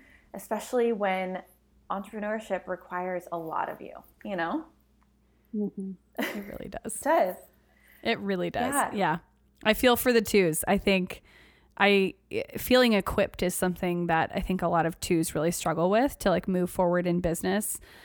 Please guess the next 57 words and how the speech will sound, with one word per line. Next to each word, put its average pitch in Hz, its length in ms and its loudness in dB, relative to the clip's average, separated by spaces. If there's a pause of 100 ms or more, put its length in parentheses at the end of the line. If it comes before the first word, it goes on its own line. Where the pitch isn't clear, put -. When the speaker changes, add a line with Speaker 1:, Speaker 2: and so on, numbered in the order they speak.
(160)
Speaker 3:
But 165 360 2 (180)
once 202 380 2
they 208 320 4 (120)
finally 180 360 2
get 180 140 2
to 190 100 -2
the 175 100 2
space 175 320 -2
where 180 80 2
they 170 120 0
can 185 140 2
start 175 280 -2
to 185 80 -4
set 175 240 0
some 175 220 -2 (240)
personal 180 560 2
boundaries, 233 920 0
right, 277 400 2
Speaker 1:
Mm-hmm. - 80 -16
Speaker 3:
first, 392 580 0 (400)
then 202 160 6
we 202 120 6
can 196 200 2
enter 190 300 2
into 180 200 2
the 170 80 -2
space 175 320 -2
of, 175 80 -2
okay, 180 120 0
what 175 160 4
are 185 80 2
some 185 180 0
business 202 380 0
boundaries 220 560 0
and 175 120 2
how 175 140 0
can 170 160 -2
I 147 80 0
accomplish, - 640 -2
like, - 200 -4 (380)
what 175 200 2
is 151 160 2
it 135 160 0
that - 120 -2
I 165 80 2
need 117 240 -2
to - 220 -2
accomplish - 540 -4
and 170 120 0
not 120 200 -4
get - 380 -4
distracted 170 800 -2
by 160 220 2
the 180 100 2
relational 220 580 4
Speaker 1:
Yeah. - 60 -4
Speaker 3:
piece? - 520 -4